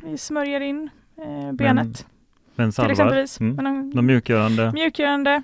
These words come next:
Speaker 1: lite fet så fuktighetsbevarande. Lite beroende på var det sitter väljer vi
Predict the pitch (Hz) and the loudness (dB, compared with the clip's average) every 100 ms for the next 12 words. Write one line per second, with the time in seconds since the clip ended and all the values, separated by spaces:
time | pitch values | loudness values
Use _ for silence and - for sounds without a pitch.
0 | - - 262 269 294 277 - 277 269 269 | -6 -8 -6 -4 -2 -4 -4 -4 -4 -6
1 | - 262 - 254 240 233 269 - _ _ | -8 -10 -2 2 4 4 2 -2 _ _
2 | _ _ _ _ - - 220 233 - 202 | _ _ _ _ -8 0 4 4 2 0
3 | 220 214 208 202 202 202 196 220 - - | 4 4 2 0 0 0 0 -2 -2 2
4 | 202 190 - - - - 208 180 180 185 | 4 4 0 -20 -18 -2 2 2 2 0
5 | 185 | -2